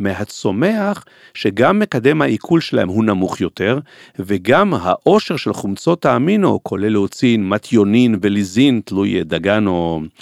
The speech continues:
או קטניות, הוא נמוך. ולכן צריך לשים לב, אה, לב, לב יותר, ואז עכשיו, עכשיו אנחנו יכולים לקחת את כל הנושא הזה ולעבור לפרקטיקה. ואכן שרואים, שמבצעים מחקרים,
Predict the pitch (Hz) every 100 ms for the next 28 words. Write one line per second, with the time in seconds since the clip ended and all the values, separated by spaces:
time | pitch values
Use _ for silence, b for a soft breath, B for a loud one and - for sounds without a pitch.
0 | B - - - 151 202 247 b b 196
1 | 196 202 240 254 - _ _ _ _ _
2 | _ B B B 107 104 226 240 - 98
3 | 110 113 - 156 170 180 170 - - 151
4 | 147 147 147 151 202 151 170 185 175 180
5 | 127 101 175 262 202 117 - 190 180 -
6 | 202 170 120 - 123 135 123 110 127 120
7 | 104 - 98 87 78 82 95 110 147 160
8 | 214 - - - B B B - 107 101
9 | 190 233 - 160 127 135 101 80 92 -
10 | 98 95 - 170 - - 131 117 90